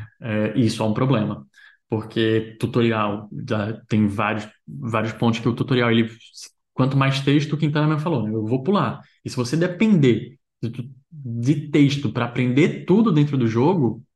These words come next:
boa sorte e o seu jogo vai, ele está fadado a falhar, assim, porque, mano, hoje a gente, o, a, nosso, a, a attention span é curto e a gente não quer passar o tempo vendo t-, texto. Faça com que o seu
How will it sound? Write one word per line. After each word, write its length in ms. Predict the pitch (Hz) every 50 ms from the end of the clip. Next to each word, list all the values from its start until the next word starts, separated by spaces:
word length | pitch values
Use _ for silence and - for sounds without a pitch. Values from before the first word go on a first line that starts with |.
| _ _ _ _ _ _ _ -
boa 240 | 120 120 139 185
sorte 500 | 190 - - 139 143 156 151 151 - -
e 120 | 180 175 175
o 60 | 170
seu 200 | 175 - 156 147
jogo 240 | 143 139 139 151 147
vai, 220 | 143 135 139 135
ele 180 | 135 139 - 127
está 240 | 120 - - - 131
fadado 420 | - - 135 131 131 131 123 135
a 40 | 131
falhar, 380 | 135 - 143 156 151 127 110
assim, 300 | 98 - - - 104 101
porque, 500 | - 113 107 - - 117 113 113 113 113 113 - - - - - - _ _ _ _ _ _ _ _ _ _ _ _ _ _ _ _ _ _ _ _ _ - 135 139 135
mano, 400 | 143 151 143 113 107 104 107 - - - _ _ _
hoje 360 | - 123 117 120 120 139 139
a 80 | 135 135
gente, 200 | 135 135 135 135
o, 100 | 135 123
a, 100 | 120 123
nosso, 680 | 123 120 117 110 - - 127 120 113 113 113 110 113 113
a, 140 | 110 110 - - - - _ - - - _ - _ - - _ 135 139 147 - - - - - - -
a 60 | - 113
attention 340 | - - 120 117 - 117
span 320 | 113 - - 117 107 110 120
é 140 | 135 - -
curto 360 | - 156 131 123 131 - 143
e 40 | 131
a 20 |
gente 180 | 127 127 120 139
não 140 | 139 135
quer 240 | 139 151 143 139 143
passar 260 | 143 139 135 - -
o 100 | 139 135
tempo 260 | 135 131 120 117 131 131
vendo 180 | 123 131 131
t-, 80 | 131 - - - - _ _
texto. 360 | 143 120 104 - - - 113 - - - - - _ -
Faça 340 | - - 139 143 143 151 156
com 180 | 151 160 160
que 140 | 147 - -
o 40 | 151
seu 800 | 147 - - - - 156 160 165 180 185 190 175 139 - -